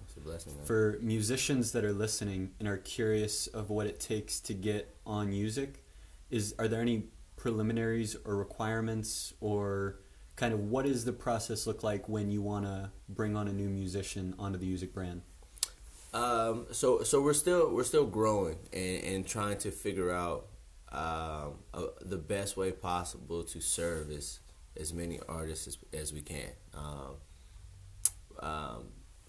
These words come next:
Speaker 1: what we were doing, what we were, we were selling packages, um, for just, like, the simple services, like management services. So we wouldn't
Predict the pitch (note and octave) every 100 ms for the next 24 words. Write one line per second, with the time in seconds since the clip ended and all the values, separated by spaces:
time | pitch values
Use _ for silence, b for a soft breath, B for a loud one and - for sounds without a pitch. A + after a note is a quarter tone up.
0 | - - - F#2 F2 F2 F2+ F#2 F#2+ F#2+
1 | F#2 D#2+ E2 D#2+ D#2 - D#2+ D#2+ - F2
2 | E2 D2+ E2+ E2+ F#2+ F#2 F#2+ G2+ - b
3 | b b b b - D#2 D#2 D#2 D#2 D2
4 | C#2+ - - - - - - F2+ D#2 F2+
5 | F#2 E2+ D#2 - - F#2+ F#2 F2 E2 D#2
6 | D#2 D#2+ D#2 D2+ D2+ D#2+ E2 E2 D2+ D#2+
7 | - D#2+ D2+ C2+ - C#2 - D2+ E2 F#2
8 | F2